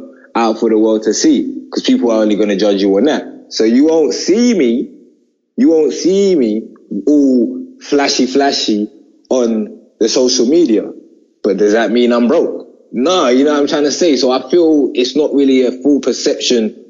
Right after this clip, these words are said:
of the person you are. And some people, some people overhype their situation on social media, and some people underhype their situation on social media. So just seeing pictures straight away and being like, "Nah, he ain't this type of guy, or he's broke, or you know what, he's too rich."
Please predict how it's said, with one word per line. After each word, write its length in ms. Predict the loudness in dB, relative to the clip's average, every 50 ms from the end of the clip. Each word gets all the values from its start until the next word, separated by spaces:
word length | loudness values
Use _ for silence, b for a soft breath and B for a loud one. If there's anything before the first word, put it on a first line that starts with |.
| _ _ -4
of 160 | -2 -2 0
the 80 | -2 0
person 340 | 0 0 0 0 0 0
you 160 | 2 2 2 2
are. 160 | 0 -2 -4
And 100 | -4 -4
some 220 | -2 0 0 0
people, 520 | 0 -2 -2 0 0 0 0 0 -4 -8 -16 -20 -20 -20 _ _ _ _ _ _ -12 -6
some 180 | -4 -2 -2
people 240 | 0 -2 -2 -2 -4 -2
overhype 580 | 0 0 0 2 2 0 -2 -2 -4 -4 -2 -2
their 100 | -2 -2
situation 600 | -2 -4 -4 0 2 2 2 2 2 0 -2 -2
on 80 | 0 0
social 260 | 0 0 0 2 2
media, 220 | 0 2 2 0 0
and 120 | -2 -2
some 140 | 0 0 0
people 240 | 0 0 0 0 0 0 0
underhype 460 | 0 0 0 0 0 -2 -2 -4 -4
their 80 | -4
situation 480 | -4 -4 -4 -2 -2 -2 -2 -2 -4 -6
on 80 | -6 -4
social 260 | -4 -4 -4 -2 -2
media. 260 | -2 0 -2 -2 -4 -6 -14 B B B B B B
So 500 | B -2 0 2 2 2 0 -2 -6 -10 -6 -2
just 300 | -2 0 0 0 0 0
seeing 260 | 0 2 2 0 0
pictures 300 | 0 -2 -2 -2 -2 -2
straight 220 | 0 0 0 0 2
away 220 | 0 2 2 0
and 120 | 0 0
being 160 | 0 0 0 0
like, 340 | -2 -4 -8 -12 -10 -4
"Nah, 300 | -2 0 0 0 0 -2
he 220 | 0 0 2 2 2
ain't 160 | 0 0 -2
this 180 | -4 -6 -4 -4
type 220 | -4 -4 -2 -2
of 80 | -2 -2
guy, 180 | 0 0 2
or 100 | 2 2
he's 160 | 2 0 -2
broke, 380 | -2 0 0 0 0 0 -2 0
or 320 | 0 0 0 0 -2 -8 -18 -8 -4
you 100 | -2 0
know 140 | 0 2 2
what, 120 | 0 0
he's 200 | 0 -2 -2 -2
too 160 | 0 0 2 2
rich." 260 | 2 0 0 -2